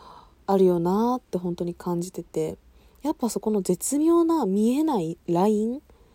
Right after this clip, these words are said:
ここは踏み込んじゃいけない。ここまでの範囲内であれば面白い。ちょうどいい。楽しめる。でもここを超えちゃうと急につまんなくなるよとか、しらけるよ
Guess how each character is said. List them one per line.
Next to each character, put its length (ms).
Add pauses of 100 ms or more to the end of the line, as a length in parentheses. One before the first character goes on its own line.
(460)
こ 160
こ 180
は 160
踏 100
み 140
込 160
ん 40
じ 80
ゃ 20
い 40
け 100
な 120
い。 80
こ 160
こ 120
ま 120
で 120
の 100
範 320
囲 60
内 200
で 140
あ 40
れ 120
ば 140
面 200
白 260
い。 100 (120)
ち 120
ょ 80
う 40
ど 140
い 100
い。 140
楽 160
し 140
め 120
る。 160 (540)
で 80
も 80
こ 120
こ 220
を 80
超 60
え 60
ち 100
ゃ 60
う 40
と 140
急 480
に 140
つ 180
ま 80
ん 80
な 100
く 60
な 100
る 80
よ 140
と 100
か、 120
し 140
ら 120
け 120
る 120
よ 160